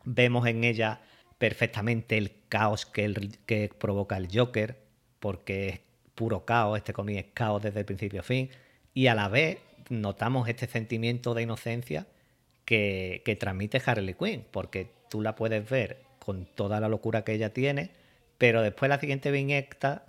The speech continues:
te, te transmite esta inocencia, como digo, y hace que, que pases página, pases página hasta el desenlace final.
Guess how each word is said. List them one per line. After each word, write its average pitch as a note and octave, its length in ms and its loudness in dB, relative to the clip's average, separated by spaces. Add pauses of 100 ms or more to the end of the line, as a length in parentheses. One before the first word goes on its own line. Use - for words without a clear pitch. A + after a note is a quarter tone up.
(100)
te, G#2 280 0
te G#2+ 200 -4
transmite G#2+ 440 -4
esta B2+ 200 -2
inocencia, A#2 480 -2
como A2 260 -2
digo, A#2+ 320 -2 (340)
y A2+ 140 0
hace A2 300 -2
que, F#2+ 560 0
que F#2 480 -6
pases G2 260 -4
página, G#2 400 -4
pases G2 240 -4
página G#2+ 480 -6
hasta - 320 -8
el G2 100 -4
desenlace F#2+ 400 -6
final. G#2+ 400 -4